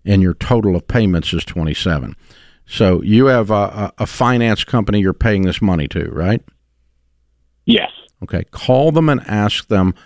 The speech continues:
Speaker 1: for what the payoff is if I bring a check today and pay it off. And they're gonna tell you more
Speaker 2: Okay.
Speaker 1: like twenty. Okay. Or eighteen or something like that. That's the number you're gonna get.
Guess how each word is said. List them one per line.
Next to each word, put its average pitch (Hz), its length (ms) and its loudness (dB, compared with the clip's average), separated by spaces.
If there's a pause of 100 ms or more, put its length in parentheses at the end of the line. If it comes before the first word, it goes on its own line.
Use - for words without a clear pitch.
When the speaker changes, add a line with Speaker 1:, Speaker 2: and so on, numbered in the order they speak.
(160)
Speaker 1:
for - 180 -6
what 98 300 -2
the 90 100 0
payoff 123 840 0
is 101 420 0
if 110 160 -4
I 87 140 0
bring 101 340 2
a 101 60 0
check - 400 -4
today 92 520 0 (300)
and 92 260 -2
pay 101 280 2
it 80 80 2
off. 73 500 -4 (1300)
And 95 160 4
they're 107 80 4
gonna 107 180 0
tell 101 240 0
you 92 120 0
more 87 180 0
Speaker 2:
Okay. 80 80 0
Speaker 1:
like - 160 -4 (200)
twenty. - 440 -2 (460)
Okay. 107 240 -2 (680)
Or 90 400 0
eighteen 90 580 0
or 80 120 -4
something 113 360 0
like 85 220 -2
that. 73 220 -6
That's 90 220 -6
the 101 100 0
number 82 320 2
you're 69 160 -4
gonna 73 200 -2
get. 53 280 -10